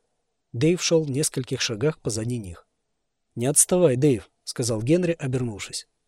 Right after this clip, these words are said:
«Хорошо». Они завернули за угол, прошли под кирпичной аркой и оказались в другом уединённом саду. Воздух был прохладен, на тропинке лежали тени — а вдоль неё бежал узкий ручеёк. Внезапно над их головами прозвучало:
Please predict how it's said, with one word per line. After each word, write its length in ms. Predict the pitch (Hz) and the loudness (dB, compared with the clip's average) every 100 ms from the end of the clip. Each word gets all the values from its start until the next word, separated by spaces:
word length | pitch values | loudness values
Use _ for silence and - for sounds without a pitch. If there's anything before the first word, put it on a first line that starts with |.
| _ _ | _ _
«Хорошо». 520 | - 143 147 101 87 _ _ _ _ | -4 -2 -2 -4 -10 _ _ _ _
Они 220 | 120 151 | -2 0
завернули 460 | 196 151 147 165 156 | 2 2 0 0 0
за 220 | 139 127 | 0 0
угол, 340 | 104 90 90 - _ - | -2 -6 -14 -20 _ -6
прошли 320 | 117 - 185 | -4 -2 -2
под 180 | 139 - | -2 -2
кирпичной 500 | 131 117 104 120 98 | -4 -2 -4 -6 -4
аркой 380 | 151 170 - 160 | 0 0 0 -4
и 160 | - 123 | -4 -6
оказались 440 | 110 120 151 139 | -4 0 0 0
в 40 | |
другом 360 | 110 113 151 175 | -2 -2 -2 -2
уединённом 560 | - 127 113 123 139 131 | -4 -6 -4 -4 -4 -2
саду. 400 | - 131 110 85 _ _ _ _ | -2 -2 -4 -10 _ _ _ _
Воздух 380 | 123 190 165 151 | 0 0 0 -2
был 160 | 151 | -2
прохладен, 640 | 156 156 - 131 101 85 82 _ - | 0 0 0 -2 -4 -8 -16 _ -12
на 80 | |
тропинке 500 | 107 120 - 185 - | -6 -4 -2 -4 -2
лежали 380 | 131 127 123 107 | -2 -2 -4 -4
тени — 400 | 92 160 185 165 _ _ _ - | -2 0 0 -4 _ _ _ -8
а 100 | 117 | -4
вдоль 240 | 123 120 | 0 0
неё 280 | 113 110 170 | -2 0 0
бежал 300 | 143 113 110 | 0 -4 -4
узкий 320 | - 165 - | -2 -2 -2
ручеёк. 540 | 131 - 135 101 87 - _ _ - | -4 -4 -6 -6 -10 -20 _ _ -8
Внезапно 600 | 120 127 120 170 - 151 | -4 0 4 4 2 0
над 200 | 143 131 | 0 0
их 120 | 127 | -2
головами 480 | 117 120 117 170 170 | -2 -2 2 2 0
прозвучало: 760 | 160 139 131 139 - 104 - | -2 -2 -2 -2 -2 -4 -10